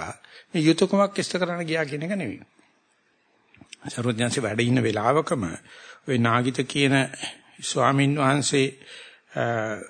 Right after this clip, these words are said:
බුදුරජාණන්සේ උපස්ථායක වශයෙන් ඉන්න වෙලාවක, අ, ගමකට, ගමක් අද්දර මේ වගේ අරණ්‍ය සේනාසනක බුදුරජාණන්සේ වැඩ බව ගම දැනගන්නවා.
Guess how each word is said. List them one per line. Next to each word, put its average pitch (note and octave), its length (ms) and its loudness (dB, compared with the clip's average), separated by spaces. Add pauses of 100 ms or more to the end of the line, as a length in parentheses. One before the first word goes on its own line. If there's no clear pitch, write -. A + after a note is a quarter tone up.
(460)
බුදුරජාණන්සේ C3+ 540 0
උපස්ථායක C3 520 0
වශයෙන් C3+ 300 2
ඉන්න A#2 140 4
වෙලාවක, B2+ 480 2
අ, - 960 -10 (220)
ගමකට, C3+ 500 0 (760)
ගමක් B2+ 320 -2
අද්දර B2 280 0
මේ A#2+ 200 2
වගේ A#2+ 280 2 (460)
අරණ්‍ය B2+ 320 4
සේනාසනක B2+ 520 0
බුදුරජාණන්සේ B2 480 0
වැඩ A#2 200 0
බව A#2+ 400 2
ගම D3 220 0
දැනගන්නවා. A2 640 0